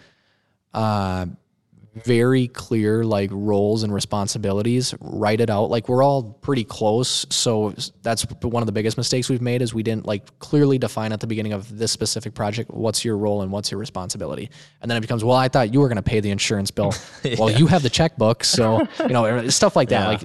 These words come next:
Speaker 1: your responsibility is this. No one else, you know, if
Speaker 2: Right.
Speaker 1: you're out of town and you need something, you, it's your responsibility to ask that person to do that for you, which is
Speaker 2: Yeah.
Speaker 1: fine. Like, somebody can, we'll all step in to do that, but it's your responsibility to take care of it.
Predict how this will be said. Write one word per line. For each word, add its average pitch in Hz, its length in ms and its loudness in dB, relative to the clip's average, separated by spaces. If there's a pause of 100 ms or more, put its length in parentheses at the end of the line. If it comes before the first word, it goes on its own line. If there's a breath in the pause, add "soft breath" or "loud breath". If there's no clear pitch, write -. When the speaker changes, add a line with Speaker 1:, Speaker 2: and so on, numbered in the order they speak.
Speaker 1:
your 123 320 4
responsibility 120 680 2
is 104 140 0
this. 107 320 -2 (500)
No 117 160 0
one 127 140 4
else, - 380 -8
you 98 100 -10
know, 95 160 -8 (100)
if 110 140 0
Speaker 2:
Right. 92 60 -2
Speaker 1:
you're 135 100 4
out 131 80 4
of 113 60 -2
town 123 240 0
and 101 140 -4
you 98 60 -4
need 117 180 -2
something, 143 260 -2
you, 104 160 -4
it's 101 140 -4
your 113 120 -2
responsibility 107 600 -2
to - 240 -8
ask 107 220 -4
that 104 200 -6
person 98 460 -4 (220 soft breath)
to 127 100 -4
do 113 180 0
that 98 200 -2
for 110 260 -2
you, 80 280 -10
which 123 180 -2
is 101 80 -4
Speaker 2:
Yeah. - 60 -8
Speaker 1:
fine. 131 420 0
Like, 117 160 -2 (100)
somebody 107 300 -2
can, - 180 -10
we'll 110 180 -6
all 117 140 2
step 117 300 -2
in 113 120 0
to 104 80 0
do 101 200 2
that, 107 260 -4 (280 soft breath)
but 120 80 -6
it's - 100 -4
your 135 80 -2
responsibility 104 520 -4
to 95 60 -8
take 95 220 -8
care 82 160 -8
of 64 80 -12
it. - 120 -10